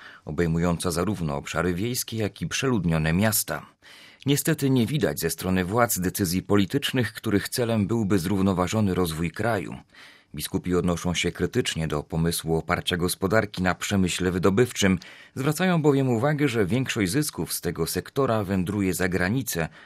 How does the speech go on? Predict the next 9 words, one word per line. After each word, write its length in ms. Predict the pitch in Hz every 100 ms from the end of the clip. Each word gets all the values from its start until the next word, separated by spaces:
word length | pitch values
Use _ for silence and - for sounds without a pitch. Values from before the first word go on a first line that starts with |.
| -
w 120 | -
kraju 340 | - 120 131 90
zostawiając 720 | 78 - 85 85 95 87 -
tymczasem 520 | 90 82 87 - 87
zniszczone 560 | 76 90 82 - 127 73
środowisko 640 | - 92 98 113 113 - 101
i 140 | 87
konflikty 580 | - 131 113 73 - 67
socjalne. 720 | - 110 76 69 71 71